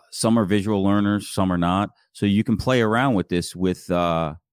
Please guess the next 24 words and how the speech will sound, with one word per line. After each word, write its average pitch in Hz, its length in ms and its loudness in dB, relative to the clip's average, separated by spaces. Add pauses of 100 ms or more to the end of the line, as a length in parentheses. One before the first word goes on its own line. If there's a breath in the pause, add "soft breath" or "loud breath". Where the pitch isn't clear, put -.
(480)
with 110 260 -2
your 101 80 -4
prospect 120 640 -2
and 95 100 -4
just 98 280 -4
have 113 340 -2
it 117 60 -4
in 104 80 -2
your 104 120 2
back 101 340 -2
pocket 113 480 -4
as 101 180 -2
the 92 80 -4
topic 107 440 -4
comes 95 300 -2
up 101 240 -2
in 92 120 0
the 85 80 -2
conversation. 104 760 -2
You 92 80 2
might 95 160 0
wanna 95 220 0
have 92 280 0
that, 87 260 -2